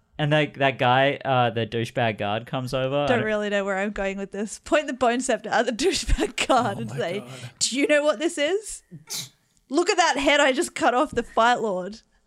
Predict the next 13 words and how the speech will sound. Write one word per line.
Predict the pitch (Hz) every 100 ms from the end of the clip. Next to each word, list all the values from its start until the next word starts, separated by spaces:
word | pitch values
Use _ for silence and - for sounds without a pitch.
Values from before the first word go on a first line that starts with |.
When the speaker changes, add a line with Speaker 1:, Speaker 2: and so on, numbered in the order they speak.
| _
Speaker 1:
That | 147 160
looks | 165 156 -
like | 151 135 147
a, | 131 127 127 120 120 120 - - _ _ _ _ _ _ _ -
uh, |
um, | 127 123 120 113 - - - _
looks | 139 143
like | 165 151
a | 113
skull | - - 143 151
on | 143
a | 120
stick. | - - 147 175